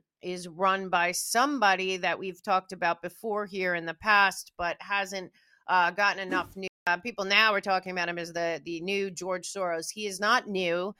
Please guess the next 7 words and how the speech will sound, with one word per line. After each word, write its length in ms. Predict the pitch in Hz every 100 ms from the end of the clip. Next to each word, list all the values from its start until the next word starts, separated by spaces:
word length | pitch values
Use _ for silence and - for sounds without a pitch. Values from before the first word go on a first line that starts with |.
| - _ -
Uh, 360 | 180 175 160 -
his 300 | 196 202 196
name 320 | 190 185 185
is, 320 | 175 175 170
uh, 420 | 160 156 151 151 131
Jonathan 420 | - 226 226 196 -
Arnold 600 | 120 196 214 170 151 165